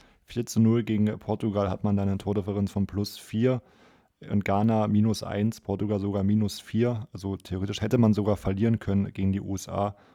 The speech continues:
um als Gruppenzweiter weiter zu, weiterzukommen. Für Portugal wird's natürlich sehr schwer, dann diese, äh, Tordifferenz dann auszubügeln. Aber haben auf jeden Fall noch Chancen aufs Weiterkommen durch diesen späten Treffer dort von, von Varela.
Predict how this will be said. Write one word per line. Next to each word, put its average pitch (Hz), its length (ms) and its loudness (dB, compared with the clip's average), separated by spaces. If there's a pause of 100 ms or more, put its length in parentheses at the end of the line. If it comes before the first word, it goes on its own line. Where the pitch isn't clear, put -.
(100)
um 95 100 -4
als 90 180 -4
Gruppenzweiter 95 600 -4
weiter 98 260 -4
zu, - 160 -14 (240)
weiterzukommen. 101 680 -2 (460)
Für - 140 -12
Portugal 107 540 2
wird's 101 180 -6
natürlich 98 400 -4
sehr 104 240 2
schwer, 104 280 0
dann 104 240 4
diese, 101 400 -2
äh, 101 320 -2
Tordifferenz 98 560 -2
dann 98 120 -2
auszubügeln. 101 760 -4 (880)
Aber 107 380 4
haben 104 140 4
auf 95 120 -2
jeden 107 120 2
Fall 104 140 0
noch 101 320 -2
Chancen 143 400 0
aufs 120 140 -2
Weiterkommen 104 460 2
durch 98 160 -2
diesen 95 280 -2
späten 110 340 -2
Treffer 101 320 -2
dort 95 240 -4
von, 95 280 -2
von 95 260 -2
Varela. 101 500 0